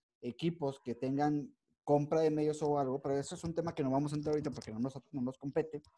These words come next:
pero sí es muy notoria esa campaña inclinada hacia cierto equipo de color diferente al de Rayados.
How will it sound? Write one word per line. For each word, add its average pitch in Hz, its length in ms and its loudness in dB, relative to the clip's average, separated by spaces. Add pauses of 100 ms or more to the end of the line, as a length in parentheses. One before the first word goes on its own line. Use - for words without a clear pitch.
(540)
pero 160 220 4
sí 180 280 0
es 196 140 0
muy 190 240 0
notoria 135 760 0 (580)
esa 147 300 -2
campaña 139 840 0 (640)
inclinada 147 640 2
hacia 147 220 -2
cierto 139 420 0
equipo 160 560 -2
de 123 200 -6
color 131 720 -2
diferente 131 600 0
al 139 80 4
de 139 100 6
Rayados. 151 600 0